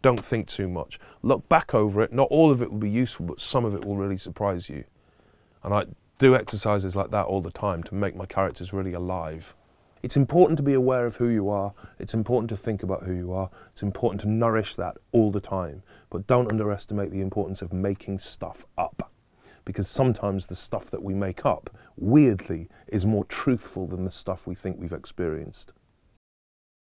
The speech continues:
Every decision that you, you, you make in the making of a play,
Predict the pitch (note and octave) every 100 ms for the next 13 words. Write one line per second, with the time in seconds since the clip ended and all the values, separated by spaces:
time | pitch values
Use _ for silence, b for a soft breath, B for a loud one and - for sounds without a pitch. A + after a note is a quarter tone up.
0 | - G#2 A2 G2 - F#2+ F#2 F2+ D2+ F#2
1 | F#2+ F#2+ F#2 F2+ F#2 F#2+ F#2 G2+ G#2 -
2 | F2 F2+ F#2+ F#2+ - F#2 E2+ D#2+ G#2 G2+
3 | E2 -